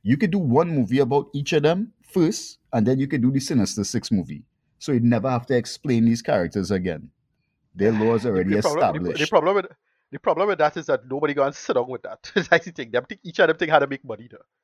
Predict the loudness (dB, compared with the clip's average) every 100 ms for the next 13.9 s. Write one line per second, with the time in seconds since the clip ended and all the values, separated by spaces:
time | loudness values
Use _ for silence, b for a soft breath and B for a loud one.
0 | _ 0 2 2 0 0 0 2 2 4
1 | 2 0 -2 -4 -2 0 2 2 2 0
2 | 0 -2 2 4 4 2 0 0 0 -2
3 | -10 _ _ _ _ _ -4 0 0 -2
4 | -2 2 2 0 -8 -10 -4 -2 0 2
5 | 0 0 0 0 2 2 2 0 0 0
6 | 0 -2 -2 -4 -2 -4 -2 2 2 2
7 | -2 -6 2 4 4 2 0 0 4 4
8 | 4 -2 -10 _ _ _ -2 0 -2 -2
9 | -2 0 0 2 0 0 -2 -6 -12 _
10 | _ _ -2 0 2 2 2 2 2 0
11 | -2 0 2 2 0 0 2 2 2 0
12 | -4 -6 -6 -2 2 2 2 0 0 2
13 | 2 2 0 0 0 2 2 0